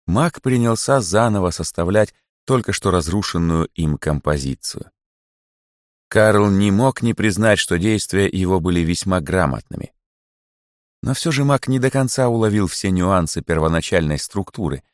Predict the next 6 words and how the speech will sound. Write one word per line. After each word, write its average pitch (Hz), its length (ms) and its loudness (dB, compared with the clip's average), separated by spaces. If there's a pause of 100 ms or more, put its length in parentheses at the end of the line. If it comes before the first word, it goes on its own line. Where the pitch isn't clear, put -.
(260)
чтобы 73 320 -2
настроить 76 680 -2
драгоценные 78 680 -2
камни 87 500 -2 (280)
должным 85 500 -2
образом. 62 480 -6